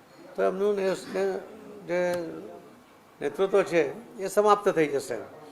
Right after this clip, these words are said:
અને એટલા માટે એમની નારાજગી ચોક્કસ છે અને નારાજગીની અસર અને એનો ભોગ બંને પાર્ટીઓએ દરેક જગ્યાએ ભોગવવો જ પડશે. ભારતીય જનતા પાર્ટીએ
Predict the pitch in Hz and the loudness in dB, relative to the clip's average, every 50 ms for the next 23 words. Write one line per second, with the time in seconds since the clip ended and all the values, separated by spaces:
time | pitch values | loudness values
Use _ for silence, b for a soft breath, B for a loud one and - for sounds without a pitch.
0 | B B B B B B - - - - 175 175 175 160 147 185 190 185 185 185 | B B B B B B -20 -20 -16 -10 -4 -2 -2 0 4 4 4 4 4 0
1 | 180 - 185 185 185 185 196 190 175 160 143 160 165 160 156 151 147 160 160 160 | 2 4 4 4 4 2 2 0 -2 -2 -2 -2 0 0 2 2 2 2 2 2
2 | 165 175 175 170 - 147 - - 185 175 180 180 180 170 175 165 165 151 143 156 | 0 0 0 0 -2 -4 0 2 2 2 4 2 0 0 0 0 0 2 4 2
3 | 160 151 151 170 175 170 175 170 160 139 - - 180 180 - - - - B B | 2 2 0 -2 0 0 0 0 0 0 2 6 6 6 6 4 -2 -18 B B
4 | B B B B B B B B B - - - - 160 156 165 165 160 156 165 | B B B B B B B B B -20 -14 -8 -6 -2 0 2 2 2 2 0
5 | 160 143 143 170 175 160 156 170 170 165 160 160 160 160 156 143 139 143 151 147 | 0 2 4 4 4 4 4 2 4 4 2 0 -2 -4 -4 -4 -2 0 0 2
6 | 147 147 143 135 127 160 156 160 160 160 160 160 160 160 - - 143 147 151 151 | 4 4 4 4 4 4 6 6 6 6 4 2 -2 -6 -6 -4 -2 -2 -2 -2
7 | 151 151 139 156 160 160 156 131 127 135 127 143 160 170 165 - 175 165 160 - | -2 -2 0 2 2 2 2 2 0 0 2 2 2 2 2 2 0 0 0 -2
8 | - - - - - - - - B B B B B B - - - - - - | -10 -10 -12 -14 -20 -20 -20 -20 B B B B B B -20 -20 -20 -20 -20 -20
9 | - - - 131 143 143 - 202 202 196 196 185 180 196 190 180 185 180 180 175 | -14 -4 0 2 2 4 6 4 6 6 4 4 6 6 6 8 8 8 8 8
10 | 180 190 190 190 | 4 4 4 4